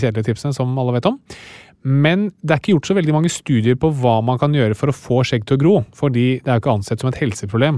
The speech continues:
Man forsker gjerne på ting som er, eh, skummelt og farlig, og ikke så mye på mer trivielle ting.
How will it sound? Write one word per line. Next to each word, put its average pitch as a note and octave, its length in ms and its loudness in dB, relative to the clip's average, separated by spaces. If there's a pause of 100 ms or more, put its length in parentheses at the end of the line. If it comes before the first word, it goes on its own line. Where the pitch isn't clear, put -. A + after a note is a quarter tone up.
(120)
Man B2+ 200 -2 (100)
forsker B2 300 -2
gjerne A2 120 -2
på B2 140 -6
ting G#2+ 160 -4
som A2+ 320 -4
er, A2 240 -2
eh, A2+ 460 -4 (100)
skummelt A#2 240 -2
og B2 80 -4
farlig, C3+ 220 2 (260)
og C3+ 80 0
ikke B2+ 160 -2
så B2 160 0
mye A2 160 0
på A#2 160 -2 (260)
mer A2+ 300 -2
trivielle A3 320 0
ting. G#2+ 220 0